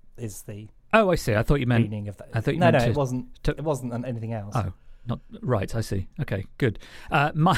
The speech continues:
Speaker 2: <laughs> Mike says, um,
Speaker 1: <laughs>
Speaker 2: "Have, have the, um, how have the Met not asked knife makers to make knives which don't kill people yet?"
Speaker 1: Yeah, I mean, well, they actually have, but, uh, I mean, obviously there are certain knives that are better at,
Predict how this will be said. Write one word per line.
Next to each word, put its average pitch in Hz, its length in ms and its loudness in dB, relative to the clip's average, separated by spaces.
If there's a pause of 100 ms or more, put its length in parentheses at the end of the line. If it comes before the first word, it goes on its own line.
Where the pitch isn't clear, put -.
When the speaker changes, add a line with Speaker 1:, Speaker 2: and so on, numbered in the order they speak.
(160)
Speaker 2:
<laughs> - 220 -16
Mike 185 260 2
says, 151 380 2
um, 143 220 2 (120)
Speaker 1:
<laughs> - 100 -18
Speaker 2:
"Have, 156 360 0
have 147 320 0
the, 151 400 2
um, 147 260 0
how 175 160 2
have 165 80 0
the 147 60 6
Met 135 260 2
not 131 320 2
asked 117 300 -2
knife 127 340 2
makers 104 400 0
to 123 80 -2
make 110 220 0
knives 107 600 0 (220)
which - 220 -8
don't 101 240 2
kill 107 240 -2
people - 400 -2
yet?" - 340 -6 (840)
Speaker 1:
Yeah, 143 260 4
I 123 140 0
mean, 127 320 0 (140)
well, 151 120 10
they 151 120 10
actually 156 340 10
have, 127 540 8
but, 135 360 2
uh, 120 200 -2 (360)
I 160 60 6
mean, 151 120 8
obviously 135 240 6
there 135 120 6
are - 20 6
certain 135 380 8
knives 120 300 4
that 135 80 0
are 117 100 4
better 131 400 4
at, 127 80 -10